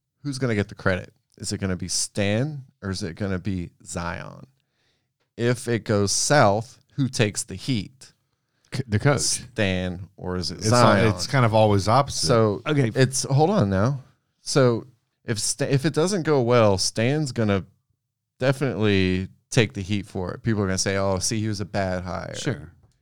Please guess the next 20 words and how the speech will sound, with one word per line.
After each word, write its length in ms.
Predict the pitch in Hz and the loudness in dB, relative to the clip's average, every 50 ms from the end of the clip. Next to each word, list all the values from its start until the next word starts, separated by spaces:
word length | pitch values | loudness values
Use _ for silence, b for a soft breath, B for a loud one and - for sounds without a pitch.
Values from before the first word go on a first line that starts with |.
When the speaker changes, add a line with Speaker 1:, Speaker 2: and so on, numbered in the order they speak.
| _ _ _ - | _ _ _ -10
Speaker 1:
Shouldn't 280 | - - 123 113 104 98 | -6 -4 -4 -2 -2 -2
have 80 | 98 | -2
hired 340 | 98 95 95 87 87 85 - | 0 0 0 -2 -2 -4 -6
him." 200 | 90 80 69 147 | -8 -10 -6 0
Speaker 2:
Right. 280 | 156 143 107 95 87 - _ _ _ _ _ _ _ _ _ _ _ _ _ _ - | 0 2 2 0 -2 -8 _ _ _ _ _ _ _ _ _ _ _ _ _ _ -4
Speaker 1:
It 100 | 117 110 | -2 -2
seems 440 | - - 147 151 151 143 131 135 | 2 4 4 6 6 4 4 0
to 100 | - 127 | 0 -2
me 260 | 117 117 113 113 113 107 | 0 0 0 0 0 0
more 240 | 107 110 107 110 | 0 0 0 0
times 360 | 110 - 117 104 104 104 - - | 0 0 0 0 0 0 0 -2
than 120 | 95 95 | -2 0
not, 380 | 92 95 95 92 92 - - - | 2 2 4 2 0 -2 -4 -4
coaches 340 | - 95 90 - 82 80 | -4 -4 -4 -4 -8 -12
get 220 | - - 80 - - | -10 -10 -10 -6 -4
blamed 400 | 92 92 90 87 87 87 85 87 | -2 0 2 2 0 -2 -4 -6
when 160 | 90 87 85 | -6 -8 -8
it 80 | 82 - | -6 -8
goes 260 | 85 82 82 - - | -8 -10 -8 -6 -4
wrong. 460 | 95 98 98 98 98 95 95 95 | 0 2 2 2 2 2 0 -2